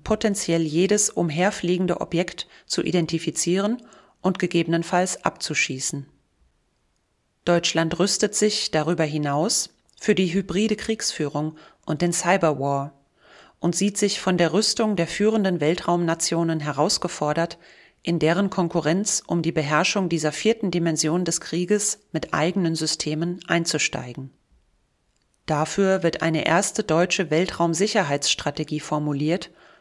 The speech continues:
und eine Anschubfinanzierung von fünfunddreißig Milliarden Euro bereitgestellt. Als materielle Quelle zur Erfüllung ihrer militärischen Vorhaben kann die Regierung auf eine Rüstungsindustrie zugreifen,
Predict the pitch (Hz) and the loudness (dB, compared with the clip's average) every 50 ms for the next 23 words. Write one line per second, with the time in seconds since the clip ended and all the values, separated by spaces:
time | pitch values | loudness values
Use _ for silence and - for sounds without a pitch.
0 | _ _ - - - - 160 165 165 - - 180 220 214 202 - - 202 202 - | _ _ -6 -4 0 0 2 2 2 4 4 4 4 4 4 2 2 0 0 -2
1 | - 190 180 180 175 170 - - 180 175 180 180 180 190 190 - - 151 151 - | 0 0 2 2 2 0 0 0 0 0 2 0 0 -2 -2 -2 -2 -2 -2 -2
2 | - 208 202 202 196 175 - 147 156 160 160 - 175 - - 170 151 147 143 135 | -2 0 0 0 -2 0 0 2 2 2 0 -2 -4 -2 -2 -2 -2 0 -2 -2
3 | 143 165 160 - 165 175 165 151 151 139 - 139 127 131 131 - - - - - | -2 -4 -2 0 0 0 2 0 0 -2 -2 -4 -6 -6 -8 -10 -10 -6 -4 -4
4 | - - 139 135 131 139 - - _ _ _ _ _ _ _ _ _ _ _ _ | -4 -4 -6 -8 -8 -12 -14 -18 _ _ _ _ _ _ _ _ _ _ _ _
5 | _ _ _ _ _ _ _ _ _ _ _ _ _ _ _ - 170 165 160 - | _ _ _ _ _ _ _ _ _ _ _ _ _ _ _ -2 0 0 0 0
6 | - 175 175 175 - 180 160 160 147 175 185 208 226 220 - - - 180 190 175 | 0 0 0 0 0 -2 -2 0 2 2 2 2 2 0 0 2 2 4 4 4
7 | 151 143 143 - - _ - - - 170 - - - - - 226 226 220 202 - | 2 0 -4 -8 -14 _ -6 0 2 2 2 2 2 2 2 4 4 4 2 0
8 | - 165 165 147 143 151 156 165 160 170 165 - 170 165 160 156 156 - - 165 | 0 -2 -2 -2 0 0 0 0 0 0 0 0 0 0 0 0 -2 -6 -6 -6
9 | - - 165 160 165 165 185 180 175 190 196 196 196 - - - - - _ _ | -4 0 0 0 2 2 2 2 2 2 0 -2 -4 -6 -12 -20 -20 -20 _ _
10 | _ _ - - 190 185 175 185 165 180 170 156 175 185 190 196 214 202 202 - | _ _ -2 0 2 2 2 2 0 0 -2 0 0 2 2 2 2 2 0 0
11 | - - - - - - 170 165 160 156 - 175 - - - 208 196 196 - - | 0 -2 -2 0 0 0 0 2 0 0 0 0 0 0 -2 -2 -2 -2 -2 -2
12 | - 185 185 170 175 - - - - 190 180 - - - 208 196 - - 165 160 | -2 -2 0 0 0 0 -2 -2 -4 -4 -2 -2 -2 -2 -2 0 2 2 2 2
13 | 165 160 - 170 165 160 160 | 2 0 -2 -2 -2 -2 -4